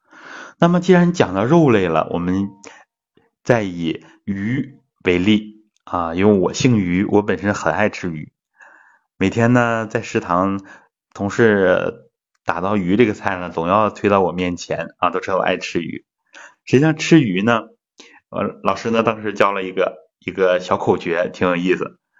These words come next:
叫“冬吃头，夏吃尾，春秋吃分水”。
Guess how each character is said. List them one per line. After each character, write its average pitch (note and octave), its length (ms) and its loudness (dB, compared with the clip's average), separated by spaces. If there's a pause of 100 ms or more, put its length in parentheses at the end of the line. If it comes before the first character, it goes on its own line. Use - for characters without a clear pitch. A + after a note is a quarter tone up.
(120)
叫 F#2 360 -2 (300)
“冬 C#3+ 280 2
吃 C#3 200 -4
头， G2 520 0 (420)
夏 B2 260 -4
吃 C3 200 0
尾， - 480 -2 (420)
春 B2 240 -2
秋 A2+ 420 2
吃 C3+ 220 0
分 C#3 340 0
水”。 - 360 -2